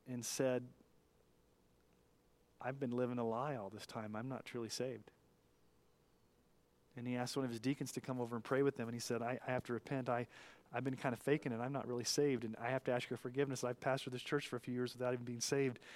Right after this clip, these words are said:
And that's when he got saved at the end of his sermon. So you can be a <laughs> pastor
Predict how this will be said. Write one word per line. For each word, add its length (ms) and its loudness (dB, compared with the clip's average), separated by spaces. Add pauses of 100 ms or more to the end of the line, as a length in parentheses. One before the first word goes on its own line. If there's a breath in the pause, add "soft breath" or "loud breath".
(160 loud breath)
And 100 -2
that's 180 4
when 100 0
he 100 2
got 200 2
saved 340 4
at 100 -2
the 80 0
end 80 -2
of 80 -6
his 100 -6
sermon. 280 -4 (3250 soft breath)
So 140 2
you 100 6
can 140 4
be 100 12
a 40 12
<laughs> 20 -10
pastor 800 10